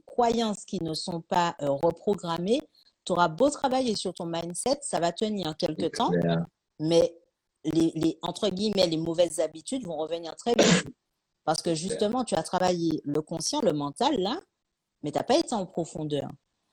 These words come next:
Speaker 1: Et
Speaker 2: Mm.
Speaker 1: le, et, et, et, et le moi profond, ben, il est surtout dans l'inconscient. Et c'est ce moi
Speaker 2: Mm.
Speaker 1: profond-là qui est lié d'ailleurs à notre enfant intérieur.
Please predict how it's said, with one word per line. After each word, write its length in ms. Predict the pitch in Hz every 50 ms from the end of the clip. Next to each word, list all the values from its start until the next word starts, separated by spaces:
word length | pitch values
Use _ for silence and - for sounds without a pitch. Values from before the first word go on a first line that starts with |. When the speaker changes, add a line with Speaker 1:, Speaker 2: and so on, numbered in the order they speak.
| _ _ _ _ _ _ _ _ _ - -
Speaker 1:
Et 80 | -
Speaker 2:
Mm. 40 | 156
Speaker 1:
le, 300 | 160 - - - - -
et, 460 | 170 165 151 143 107 160 165 160 160 - - -
et, 20 | 160 156 151 -
et, 120 | - 139 - -
et 80 | 175 170
le 120 | 170 170
moi 320 | 160 175 185 214 233 233
profond, 480 | - - - 220 196 - - 302 370 320
ben, 160 | 185 165 156 151 -
il 260 | 165 165 160 170 233
est 140 | 311 339 -
surtout 560 | - - - - 208 170 - - - 339 302
dans 100 | 214 175
l'inconscient. 640 | 151 143 - - - 143 139 - - 123 123 139 - _ _ _ _ _ _ _ _ _ -
Et 60 | 156
c'est 140 | - - 175
ce 140 | - - 180
moi 240 | 170 175 185 202
Speaker 2:
Mm. 100 | 175 170
Speaker 1:
profond-là 560 | 175 226 - - - 185 180 180 208 220 254 277 311 - - - _ _ _ -
qui 140 | - - 175 165
est 40 |
lié 380 | 160 165 165 170 175 220 247 262 190
d'ailleurs 360 | 180 160 156 160 185 220 220
à 100 | 185 160
notre 240 | 156 - - - 170
enfant 240 | 156 156 - 180 170
intérieur. 680 | 160 156 - - 185 185 190 214 214 202 180 160 156